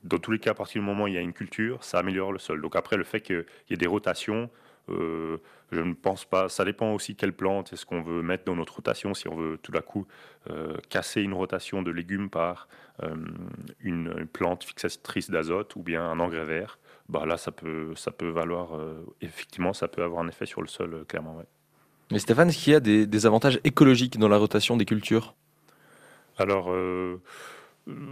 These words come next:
Speaker 1: on peut en trouver dans un sens où, <clears throat> euh, si les plantes changent de manière rapide, euh, euh, au fil de la saison, eh ben, euh, euh,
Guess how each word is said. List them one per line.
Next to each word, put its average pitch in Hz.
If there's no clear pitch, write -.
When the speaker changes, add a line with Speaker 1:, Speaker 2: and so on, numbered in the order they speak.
Speaker 1:
on 104
peut 123
en 123
trouver 113
dans 113
un 95
sens 113
où, 107
<clears throat> -
euh, 87
si -
les 113
plantes -
changent 107
de 85
manière 87
rapide, 95
euh, 80
euh, 85
au 87
fil 95
de 95
la 87
saison, 95
eh 95
ben, 95
euh, 82
euh, 87